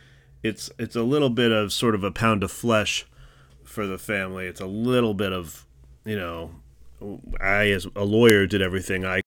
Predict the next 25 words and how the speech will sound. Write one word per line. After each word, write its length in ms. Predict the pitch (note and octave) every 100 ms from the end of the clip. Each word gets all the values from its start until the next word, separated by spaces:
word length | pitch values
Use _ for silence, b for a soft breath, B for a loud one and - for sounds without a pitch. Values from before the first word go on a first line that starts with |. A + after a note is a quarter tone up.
| -
could 140 | F#2
to 80 | D2
try 240 | - F#2+
and 100 | E2+
fix 340 | - - F#2 -
the 100 | E2
situation. 800 | - E2 D#2+ E2 E2+ - D#2 C#2 B B B B B B - - - -
But 120 | - E3+
a 40 |
lot 220 | F3 F#3
of 80 | G3+
times 220 | F#3 F#3
the 100 | E3+
facts 320 | C#3+ D#3+ E3+
are, 340 | F3 E3 E3+ - - - -
and 100 | B2+
the 80 | C#3
insurance 380 | C#3+ C3+ E3+ E3+
coverage 380 | E3 D3+ D#3 D3
is 160 | D#3+
what 140 | D#3 D3
it 80 |
is. 340 | F3 C3 B2+ - - - - - _ _ - - - -
I've 120 | C3
had, 280 | C#3+ B2+